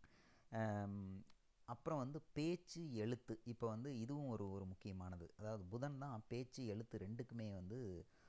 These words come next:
அம், அ, காரணமாக இருக்க போகுது. இந்த, இதுல பேச்சா எழுத்தா அப்படிங்கிறது வரும்போது நீங்க வந்து பாவகத்துக்கு மாறிக்க வேண்டியது இருக்கும்.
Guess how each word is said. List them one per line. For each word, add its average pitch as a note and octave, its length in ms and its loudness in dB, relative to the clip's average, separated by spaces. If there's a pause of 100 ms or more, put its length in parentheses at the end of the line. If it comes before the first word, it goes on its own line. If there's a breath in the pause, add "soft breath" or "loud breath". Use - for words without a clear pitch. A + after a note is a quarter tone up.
(140 loud breath)
அம், F2 720 -4 (380)
அ, F2 320 -4 (220)
காரணமாக F#2+ 520 2
இருக்க F2 240 -6
போகுது. E2 200 -8 (420 loud breath)
இந்த, C3 320 0
இதுல B2 460 2
பேச்சா F3 520 2
எழுத்தா B2+ 640 4
அப்படிங்கிறது G#2+ 460 2
வரும்போது F#2 640 -2 (360 soft breath)
நீங்க A#2+ 280 2
வந்து A2+ 180 0
பாவகத்துக்கு A2+ 580 4
மாறிக்க F#2 360 -2
வேண்டியது E2+ 300 -6
இருக்கும். - 240 -12